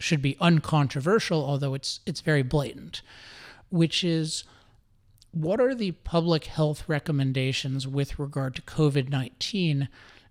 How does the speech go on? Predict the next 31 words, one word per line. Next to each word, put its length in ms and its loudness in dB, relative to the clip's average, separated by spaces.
and 380 2
what 240 2
are 120 2
they 200 -2
missing? 560 -2
And 80 -2
I've 240 -6
covered 280 2
this 200 0
in 80 -6
a 20 -12
couple 320 -2
of 80 0
different 280 -4
episodes. 280 -6
I 80 -2
mentioned 420 2
it, 240 -6
uh, 360 -4
a 80 -2
little 200 4
bit 140 0
on 140 0
the 80 -2
show 200 -2
that 80 -2
I 60 -6
did 160 -8
with 160 -14
my 220 -8
sister, 600 -2